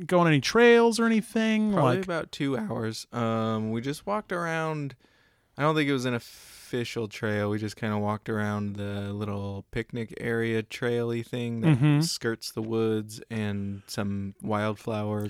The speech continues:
Speaker 1: There's a, there's a portion of trees,
Speaker 2: Yes.
Speaker 1: s-, trees there that are, like, real long and straight.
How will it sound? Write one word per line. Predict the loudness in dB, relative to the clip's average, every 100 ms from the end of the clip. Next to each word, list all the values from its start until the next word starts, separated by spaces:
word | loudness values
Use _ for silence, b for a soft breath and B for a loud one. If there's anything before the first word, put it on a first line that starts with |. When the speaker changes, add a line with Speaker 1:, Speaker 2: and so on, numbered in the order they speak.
| 2 8
Speaker 1:
There's | 8
a, | 6
there's | 6 8 8
a |
portion | 6 8 8 8 6
of | 6
trees, | 4 2 4 6 6 4 0
Speaker 2:
Yes. |
Speaker 1:
s-, | -2 -4 _ -8
trees | 0 4 4 6
there | 6 6
that | 6
are, | 6
like, | 4 4
real | 4 6 8
long | 8 8
and | 6 4
straight. | 0 4 6 4